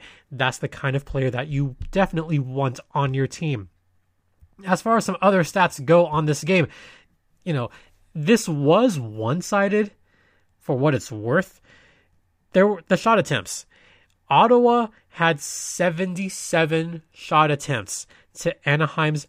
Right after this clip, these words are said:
thirty-three. Seventy-seven to thirty-three!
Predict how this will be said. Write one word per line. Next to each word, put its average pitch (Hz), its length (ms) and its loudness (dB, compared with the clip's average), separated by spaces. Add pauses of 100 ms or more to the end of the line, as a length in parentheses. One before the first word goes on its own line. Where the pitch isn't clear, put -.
(140)
thirty-three. 180 1120 0 (800)
Seventy-seven 254 1040 0
to 226 100 2
thirty-three! 240 1200 4